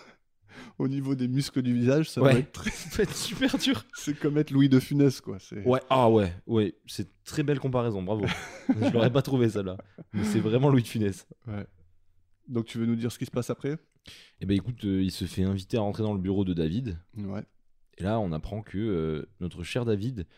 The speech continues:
Speaker 2: veut que Roger signe des papiers qui approuvent la vente de la compagnie
Speaker 1: Ouais.
Speaker 2: que donc son père a fondée. On
Speaker 1: Ouais.
Speaker 2: l'apprend à ce moment-là. Roger, il a pas trop l'air de cet avis. <laughs> Il refuse et, euh,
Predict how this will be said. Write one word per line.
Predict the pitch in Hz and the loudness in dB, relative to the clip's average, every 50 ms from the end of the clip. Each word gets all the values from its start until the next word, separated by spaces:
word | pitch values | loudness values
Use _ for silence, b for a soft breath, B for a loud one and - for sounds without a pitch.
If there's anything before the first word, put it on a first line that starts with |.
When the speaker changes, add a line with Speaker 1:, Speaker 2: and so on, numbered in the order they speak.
| b b b b b | b b b b b
Speaker 2:
veut | 98 90 95 120 117 | -8 -4 -2 -2 0
que | - 110 | 2 0
Roger | 98 90 104 123 120 117 135 | 2 4 4 4 4 4 2
signe | 131 - 127 120 | -2 -4 -4 0
des | 117 110 - | 0 0 0
papiers | - 104 90 90 104 120 113 | 0 -2 -2 -2 -4 -6 -6
qui | - - - - - | -6 -10 -10 -8 -8
approuvent | 95 90 87 92 110 113 104 | -8 -8 -8 -8 -8 -6 -4
la | 87 82 | -4 -4
vente | 80 82 98 120 120 - - - - _ - | -4 -4 -4 -6 -6 -6 -10 -18 -18 _ -6
de | 90 | -4
la | 87 85 | -4 -4
compagnie | - 95 92 80 85 80 82 87 107 120 123 _ _ 120 | -4 -6 -8 -6 -6 -6 -6 -6 -8 -10 -14 _ _ -16
Speaker 1:
Ouais. | 107 104 107 110 110 - | -14 -12 -10 -10 -12 -4
Speaker 2:
que | - 120 | -4 -2
donc | 110 107 113 107 | -2 -2 -4 -4
son | - - 92 82 | -6 -10 -6 -4
père | 120 110 | -4 -4
a | 95 87 | -4 -6
fondée. | - 92 87 80 - - - _ _ _ _ _ 107 | -8 -8 -8 -8 -10 -12 -18 _ _ _ _ _ -12
On | 98 | -8
Speaker 1:
Ouais. | 80 73 | -6 -6
Speaker 2:
l'apprend | 76 - 87 87 | -6 -6 -8 -10
à | 80 | -10
ce | - - | -10 -10
moment-là. | 80 78 76 69 67 - _ _ _ _ _ _ _ _ _ _ _ _ _ b b b b b b b b | -12 -10 -10 -10 -12 -14 _ _ _ _ _ _ _ _ _ _ _ _ _ b b b b b b b b
Roger, | - 80 82 95 110 | -8 -6 -2 -2 -2
il | 101 80 | -2 -2
a | 71 | -4
pas | - 92 87 | -4 -6 -6
trop | - - 101 104 | -2 -2 0 0
l'air | 104 101 | 0 0
de | 95 87 | -2 -4
cet | 78 92 82 - | -4 -4 -4 -4
avis. | 82 76 67 65 - _ - 95 - - - | -6 -6 -6 -10 -16 _ -12 -12 -12 -2 -2
<laughs> | 131 - 156 123 113 - 120 - 143 151 147 120 _ - - | 0 0 0 -2 -2 -4 -4 -6 -6 -12 -12 -14 _ -14 -12
Il | 92 | -6
refuse | 87 92 82 - - 95 104 123 127 117 - B B B B B B B B _ - | -6 -6 -6 -6 -8 -6 -4 -4 -4 -6 -8 B B B B B B B B _ -4
et, | 101 107 98 | -2 -2 0
euh, | 85 78 78 78 78 78 | 0 -2 -2 -4 -4 -6